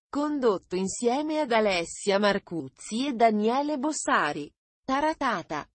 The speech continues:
quattro edizioni condotte insieme a Vincenzo Mollica. Dal duemilacinque lavora per Sky Italia, dove conduce alcuni programmi su Sky Vivo.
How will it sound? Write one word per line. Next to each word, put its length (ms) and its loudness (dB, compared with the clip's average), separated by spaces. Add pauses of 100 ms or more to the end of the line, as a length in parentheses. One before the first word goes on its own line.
quattro 520 0
edizioni 640 0
condotte 600 2
insieme 640 2
a 40 -4
Vincenzo 720 -2
Mollica. 800 -2 (320)
Dal 380 -2
duemilacinque 1120 -2
lavora 540 0
per 240 -4
Sky 320 -2
Italia, 600 0 (280)
dove 400 6
conduce 600 -4
alcuni 480 0
programmi 760 -2
su 160 -6
Sky 360 -2
Vivo. 560 -6